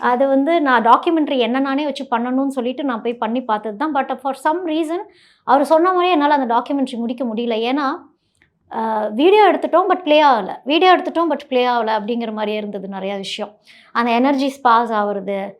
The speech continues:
So, அஹ், அது, அது ஒரு மாயன் மெத்தடிசம்லாம் எனக்கு நானே பண்ணி பார்த்தேன்.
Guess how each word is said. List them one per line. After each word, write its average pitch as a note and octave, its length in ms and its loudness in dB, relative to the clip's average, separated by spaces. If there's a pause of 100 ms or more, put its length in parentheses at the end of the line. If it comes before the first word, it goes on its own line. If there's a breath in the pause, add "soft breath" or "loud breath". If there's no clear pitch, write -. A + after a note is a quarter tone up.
(400 soft breath)
So, C4 80 2 (280)
அஹ், A3 460 0 (440)
அது, C#4 160 6
அது C#4 200 8
ஒரு B3+ 200 8 (760)
மாயன் D4+ 440 6
மெத்தடிசம்லாம் B3 680 0
எனக்கு G#3 220 -6
நானே G#3 220 -4
பண்ணி G3+ 240 -8
பார்த்தேன். F#3 380 -6